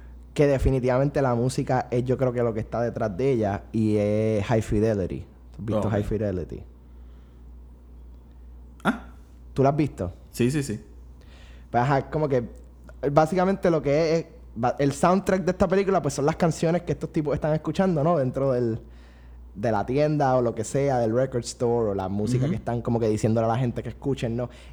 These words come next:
Speaker 1: And it's just a great, una de las... de las buenas películas que, además de usar el soundtrack s-, as music, lo usa como, eh, como character development también, o sea, como, como algo que los personajes pueden físicamente usar y escuchar y, y estar hablando de.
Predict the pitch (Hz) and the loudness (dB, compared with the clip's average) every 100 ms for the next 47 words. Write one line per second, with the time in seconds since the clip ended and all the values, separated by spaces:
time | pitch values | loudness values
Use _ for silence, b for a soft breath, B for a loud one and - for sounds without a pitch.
0 | - 165 165 - 185 180 180 135 147 156 | 2 2 2 2 2 4 0 2 2 2
1 | 156 - 147 143 151 156 139 - - - | -2 0 2 4 4 4 2 -2 -10 -4
2 | 131 117 110 135 135 165 165 151 - 120 | 2 2 4 2 2 2 2 0 0 -2
3 | - - - 120 123 117 101 135 151 139 | -2 -10 0 2 4 2 2 2 2 2
4 | 135 - - - - - 127 - 139 139 | 0 -8 -18 -18 -10 0 0 4 2 4
5 | 135 127 - - - - - - - 117 | 0 -2 -6 -14 -14 -16 -20 -20 -2 2
6 | 123 123 147 190 160 127 131 B B 127 | 2 4 2 4 2 0 -4 B B 4
7 | 123 143 160 147 143 127 117 - - - | 4 4 2 2 2 4 2 -2 -12 -18
8 | - - 113 117 110 104 98 98 - - | -18 -6 0 2 4 2 0 -2 -6 -18
9 | b b b b b b 123 123 120 127 | b b b b b b 2 2 4 2
10 | 127 147 127 120 151 135 - 104 95 107 | 2 2 4 4 4 4 2 0 2 2
11 | 104 127 101 110 101 104 104 101 95 - | 2 2 2 0 2 2 2 2 0 2
12 | 104 104 98 110 120 113 - 117 - 101 | 2 4 2 0 0 -2 -2 -4 -2 0
13 | 123 - 120 113 110 - 127 127 120 110 | 0 0 2 2 2 2 2 2 2 2
14 | 117 113 107 101 110 113 95 - 101 120 | 2 2 0 2 2 2 0 0 0 2
15 | 110 107 98 - 104 - 98 101 - 101 | 2 2 0 0 -2 0 2 2 2 2
16 | 104 101 101 90 101 85 | 4 2 2 2 2 0